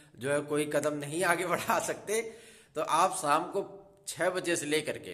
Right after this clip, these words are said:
रात्रि के आठ बजे तक हमसे संपर्क कर सकते हैं, हम आपसे बात कर लेंगे, ठीक है ना।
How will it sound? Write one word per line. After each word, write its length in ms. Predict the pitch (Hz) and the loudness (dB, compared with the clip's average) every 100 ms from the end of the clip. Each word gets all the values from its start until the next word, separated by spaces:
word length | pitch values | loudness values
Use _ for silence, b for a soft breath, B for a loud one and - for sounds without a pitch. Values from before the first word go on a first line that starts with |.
| - - _ - | -14 -20 _ -4
रात्रि 300 | 139 151 135 - | -2 -2 -6 -4
के 100 | 170 | -4
आठ 340 | 131 151 156 | 2 2 2
बजे 200 | 143 143 | -4 -6
तक 220 | 143 165 - | -4 -6 -8
हमसे 240 | 123 123 147 | -12 -10 -8
संपर्क 440 | 139 113 156 - | -10 -6 -6 -6
कर 120 | 123 | -8
सकते 340 | 101 - - 85 | -10 -12 -16 -20
हैं, 260 | 82 - - | -20 -18 -10
हम 140 | 123 | -6
आपसे 200 | 127 131 | -6 -6
बात 300 | 127 123 131 120 | -2 -2 -2 -6
कर 120 | 92 | -8
लेंगे, 360 | 85 78 - - - | -8 -12 -16 -20 -10
ठीक 120 | 170 | -2
है 80 | 269 | -2
ना। 160 | 220 | -2